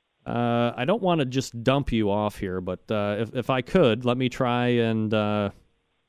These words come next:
just call everybody back, and, uh, whoever makes it on the second, or, well, I guess this would be the third attempt, uh, stays on. Everybody else, piss off.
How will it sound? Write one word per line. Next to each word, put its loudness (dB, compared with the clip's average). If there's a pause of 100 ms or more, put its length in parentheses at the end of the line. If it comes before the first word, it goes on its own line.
(260)
just -8
call 0
everybody 2
back, 0
and, -2
uh, -4
whoever 4
makes 2
it 4
on 2
the 0
second, -2
or, 2
well, -2
I 0
guess -2
this -4
would -4
be 2
the -2
third 2
attempt, -6
uh, -4
stays 0
on. 0
Everybody 2
else, 0
piss 4
off. 0